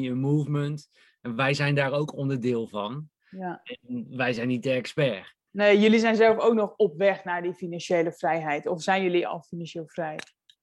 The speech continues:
Speaker 1: Nou, in zekere zin hebben we het al wel. En, eh, wij hebben zelf financiële vrijheid, eh, opgedeeld in een aantal fases. Dus in een fase van, eh, secure,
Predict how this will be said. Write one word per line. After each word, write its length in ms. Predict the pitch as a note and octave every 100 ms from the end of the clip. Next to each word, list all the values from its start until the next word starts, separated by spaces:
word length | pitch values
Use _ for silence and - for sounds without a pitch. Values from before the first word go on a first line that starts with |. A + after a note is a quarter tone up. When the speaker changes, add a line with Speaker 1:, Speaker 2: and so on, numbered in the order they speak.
| _ -
Speaker 1:
Nou, 320 | E3 E3+ D#3+
in 80 | D#3
zekere 320 | E3+ F3+ D3
zin 160 | D#3+ D#3
hebben 260 | C#3+ E3
we 60 | D#3
het 100 | C#3+
al 200 | C3 B2+
wel. 340 | C3+ A2 F#2 _
En, 280 | - B2 A#2+
eh, 160 | A#2+ B2
wij 140 | C3
hebben 200 | D3 C#3+
zelf 300 | C3 D3 D3+
financiële 460 | - D3+ C#3+ C#3+ C#3
vrijheid, 640 | C3 C3+ C#3 C3 B2 -
eh, 240 | - A#2+ A#2
opgedeeld 560 | - - C3+ C3 C#3 C3+
in 80 |
een 160 | B2+ B2
aantal 360 | A#2+ B2+ A#2+ G#2+
fases. 680 | - A#2+ C#3+ D3 A3 -
Dus 280 | - A2+ -
in 280 | - A#2+ A#2
een 140 | A2
fase 380 | - A#2+ A2+ - -
van, 340 | A#2 A2+ A2
eh, 100 | A2
secure, 680 | - B2+ - D3 C#3+ C3